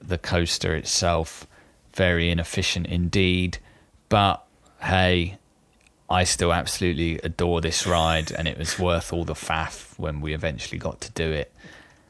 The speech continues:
And I think, as I said when we came back from Europe and we did that sort of check-in episode, we'll, of course, have full trip reports from all those parks coming up in the weeks to come. But I think we briefly spoke about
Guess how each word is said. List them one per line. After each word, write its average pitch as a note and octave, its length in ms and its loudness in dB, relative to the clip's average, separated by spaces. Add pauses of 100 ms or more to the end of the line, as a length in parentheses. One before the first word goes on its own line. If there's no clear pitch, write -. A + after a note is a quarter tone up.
(380)
And D#2 220 -4
I D2+ 100 -2
think, F#2 260 0
as G#2 180 4
I G#2 80 4
said G#2 420 4
when F#2 300 2
we F2+ 300 2
came F2+ 340 -2
back F#2 200 0
from E2 300 -4
Europe G2 500 4
and E2+ 140 -2
we E2 80 0
did E2 280 -2
that - 360 -2
sort D#2+ 220 -4
of - 40 -10
check-in F2+ 440 0
episode, D#2+ 640 0
we'll, D#2+ 140 -2
of D#2+ 120 -4
course, E2 240 -2
have E2+ 180 0
full F#2 260 0
trip - 240 -2
reports E2+ 380 -4
from F#2+ 120 -4
all E2+ 60 0
those E2 200 0
parks E2 260 -4
coming F2 260 -2
up F2 220 -2
in E2 80 -2
the D#2 80 -2
weeks F2 280 -2
to - 100 -10
come. F2 300 4
But D#2+ 200 2
I - 400 -18
think - 220 0
we F#2+ 80 2
briefly F#2 420 2
spoke F#2+ 400 0
about E2+ 400 0